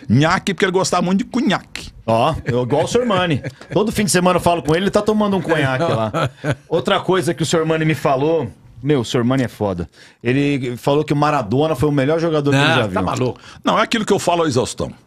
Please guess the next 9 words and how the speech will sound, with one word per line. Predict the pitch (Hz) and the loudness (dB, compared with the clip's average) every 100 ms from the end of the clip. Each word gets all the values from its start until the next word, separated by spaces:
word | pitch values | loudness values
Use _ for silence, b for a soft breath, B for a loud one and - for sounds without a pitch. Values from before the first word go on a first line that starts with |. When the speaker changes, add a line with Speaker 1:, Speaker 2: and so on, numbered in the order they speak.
| B B B B B | B B B B B
Speaker 1:
Os | 107 - | -4 0
cinco | 240 240 | -2 0
maiores | 165 175 | 0 2
jogadores | 156 135 123 117 | 0 0 2 2
do | 98 | 2
mundo | 98 147 127 | 2 2 0
foram: | - 90 71 | 0 -2 -2
primeiro, | 73 110 143 160 | -2 0 0 0
Pelé, | 110 71 | -2 -2